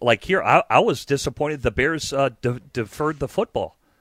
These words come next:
I'm like, "Man, why, why don't you want the ball for that, those very reasons, Jeff?" Time of possession, keep it, you keep your offense out on the field. That's one less possession for Drew Brees, is what you're thinking. If you can just,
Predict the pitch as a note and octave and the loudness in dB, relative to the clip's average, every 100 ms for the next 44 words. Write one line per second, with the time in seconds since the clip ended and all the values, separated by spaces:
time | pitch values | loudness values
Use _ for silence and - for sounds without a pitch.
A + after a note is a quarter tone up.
0 | - C3 D3 F3 B3+ G#2 A#2+ - A2+ E3+ | -10 -8 -6 -4 -4 -4 -4 -4 0 2
1 | G#3 F3+ - B2+ A2 A3 - A2 G#2+ G#2+ | 2 -2 -6 -4 -2 -2 -2 -2 0 -2
2 | - A#2 A#2+ C#3+ A#2+ C#3+ B2 C3 B2 A2 | -2 -4 0 0 0 -2 -2 -4 -4 -4
3 | A3 - F#2+ - G2 G#2+ - - - - | -6 -6 -10 -6 -4 -4 -6 -20 -20 -14
4 | - A2+ G#2+ - G#2+ G#2+ D#3+ - E3 D#3+ | 0 0 2 -4 -2 2 0 0 -6 -8
5 | - _ _ - A#2 A#2 G#2 G#2+ - B2+ | -18 _ _ -4 -4 -6 -10 -10 -4 -4
6 | A2 A2 C#3+ - D3+ D3+ C#3+ B2+ - D3 | 0 2 2 0 -2 0 0 -2 -4 -2
7 | D3+ D3 _ - G#2 - C3+ C#3 C3+ - | -2 -6 _ -2 -2 0 0 2 0 -2
8 | C3+ A#2 C3 - C3+ - A2 G#2 F#2+ G2+ | -4 0 0 -2 -8 -8 -8 -8 -8 -6
9 | A#2 F3 E3 - - _ G#2+ - C3 - | -6 -6 -10 -14 -20 _ -6 -2 -2 -2
10 | C#3 D3+ D#3 E3+ E3+ _ _ - - A2+ | -2 -2 -2 -4 -8 _ _ -6 -4 -6
11 | - C#3 C3 - | -4 0 0 0